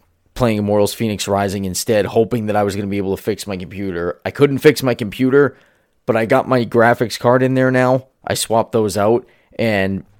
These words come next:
Cyberpunk now runs fine. So I'm hoping to finish Cyberpunk up in the next few days, and then next week I can, I can give you my, my overall thoughts on the game. I'm,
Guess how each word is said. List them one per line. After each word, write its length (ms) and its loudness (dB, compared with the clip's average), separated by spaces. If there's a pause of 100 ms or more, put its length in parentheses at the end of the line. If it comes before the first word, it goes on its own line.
(140)
Cyberpunk 640 2
now 180 0
runs 280 0
fine. 380 -4
So 340 0
I'm 100 -2
hoping 280 0
to 60 -4
finish 540 -4 (140)
Cyberpunk 560 0
up 160 -2
in 40 -4
the 60 -4
next 220 -6
few 180 -8
days, 400 -2 (400)
and 240 -4
then 220 -2
next 280 -4
week 240 -4
I 140 0
can, 320 -6 (540)
I 80 -2
can 120 -6
give 160 -2
you 120 -2
my, 420 -2 (220)
my 160 -2
overall 400 0
thoughts 320 0
on 80 -6
the 80 -8
game. 340 -8 (800)
I'm, 400 -4